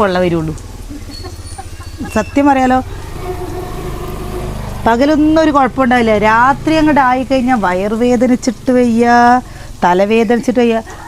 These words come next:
അപ്പൊ വേദ ആശുപത്രി, കടമ്പഴിപ്പുറം ഉണ്ടാവില്ല, ചെല്ലിക്കലും ഉണ്ടാവില്ല, രണ്ട് ആശുപത്രി ഉണ്ടാവില്ല കേട്ടോ. അപ്പൊ നമ്മൾ പ്രൈവറ്റിൽ പോവും. രണ്ട് മൂന്ന് പ്രാവശ്യം കഴുകണം കേട്ടോ. ഇതിലൊരു കട്ടുള്ളത് കൊണ്ട്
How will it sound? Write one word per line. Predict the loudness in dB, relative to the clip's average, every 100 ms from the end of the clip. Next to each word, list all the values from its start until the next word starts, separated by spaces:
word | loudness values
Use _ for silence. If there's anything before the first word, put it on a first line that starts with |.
| -8
അപ്പൊ | -4 0 2 2
വേദ | 2 2 0
ആശുപത്രി, | 0 -4 -4 -2
കടമ്പഴിപ്പുറം | -2 -2 -4 -4 -2 -2
ഉണ്ടാവില്ല, | 0 0 -2 -2 -2 0
ചെല്ലിക്കലും | -2 -2 -2 -2
ഉണ്ടാവില്ല, | 0 2 2 2
രണ്ട് | 2 2 2
ആശുപത്രി | 2 -2 0 0
ഉണ്ടാവില്ല | 0 0 -2
കേട്ടോ. | -4 -8 -10 -18 -12
അപ്പൊ | -2 0
നമ്മൾ | 2 2
പ്രൈവറ്റിൽ | 2 2 0 -6
പോവും. | -8 -14 -20 -20 -20 -20 -18 -16 -14 -12 -14 -14 -14 -14 -16 -18 -18 -16 -16 -16 -20 -20 -20 -20 -20 -20 -20 -20 -20 -20 -20 -20 -20 -20 -20 -20 -16 -6
രണ്ട് | -4 -4 -4
മൂന്ന് | -4 -4 -4
പ്രാവശ്യം | -2 -2 -2 -8 -8 -20 -6
കഴുകണം | -2 -2 -2 -2
കേട്ടോ. | -2 -4 -6 -8 -6
ഇതിലൊരു | -6 -6 -6 -6
കട്ടുള്ളത് | -6 -6 -2 0 0
കൊണ്ട് | -4